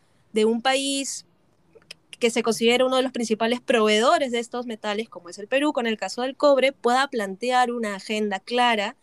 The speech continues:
a estas crecientes presiones internacionales para mantener una provisión estable y competitiva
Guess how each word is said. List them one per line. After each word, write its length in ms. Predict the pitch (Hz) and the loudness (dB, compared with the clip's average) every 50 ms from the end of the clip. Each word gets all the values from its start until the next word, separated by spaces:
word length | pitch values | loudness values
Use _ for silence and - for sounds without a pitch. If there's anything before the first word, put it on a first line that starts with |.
| _ _ _ _ _ _ - | _ _ _ _ _ _ -6
a 160 | 214 214 214 | -4 -4 -4
estas 380 | 220 220 - - 247 247 240 | -4 -6 -4 -2 -2 -2 -2
crecientes 500 | - 220 208 208 - 269 294 302 - 294 | -6 -10 -12 -8 -6 -6 -6 -6 -8 -10
presiones 460 | - 240 214 208 - 226 233 233 233 - | -8 -8 -8 -6 -4 -4 -4 -4 -6 -6
internacionales 960 | 254 226 233 214 214 202 196 - 214 196 196 196 190 190 190 202 277 285 - | -8 -8 -6 -6 -4 -4 -4 -4 -6 -4 -2 0 0 0 0 -2 -4 -6 -4
para 220 | - 208 190 190 | -4 -4 -2 -2
mantener 640 | 190 190 185 185 185 185 190 196 202 202 196 208 214 - _ _ _ _ _ _ _ | -2 -4 -6 -6 -6 -4 -2 0 2 2 0 0 -2 -10 _ _ _ _ _ _ _
una 280 | - 214 208 214 208 208 | -2 0 2 2 0 0
provisión 1000 | - _ 226 220 208 202 202 196 190 - - - - 247 254 254 262 269 294 - _ _ | -2 _ 2 2 2 2 2 -2 -4 -6 -8 -4 2 4 4 4 4 2 0 -8 _ _
estable 680 | 208 202 - - - - - - 277 285 277 277 285 285 | -6 -6 -6 -8 -12 -8 -2 0 0 0 2 0 -2 -2
y 60 | 285 | -2
competitiva 880 | - 247 226 202 190 - 180 180 - 226 226 233 233 214 220 233 240 | -4 -6 -6 -6 -8 -8 -10 -6 -4 -2 0 2 2 2 0 -2 -6